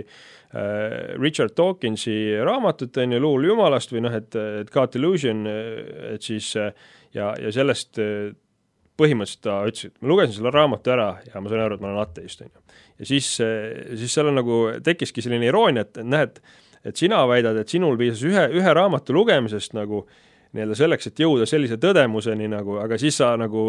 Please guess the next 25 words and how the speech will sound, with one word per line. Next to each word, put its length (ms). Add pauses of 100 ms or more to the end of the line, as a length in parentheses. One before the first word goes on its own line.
äh, 100 (300)
oled, 300
noh, 100 (400)
nii 400
süüdistav 480
või 160
kuidagi 320
pead, 400
äh, 260 (140)
vaatad 240
ülevalt 320
alla 140
nendele, 340
kes 160
võtavad 320
mõne 160
teise 240
raamatu, 320
ütlevad, 300
et 100
mulle 160
sellest 320
piibliraamatust 800
või, 160
või, 180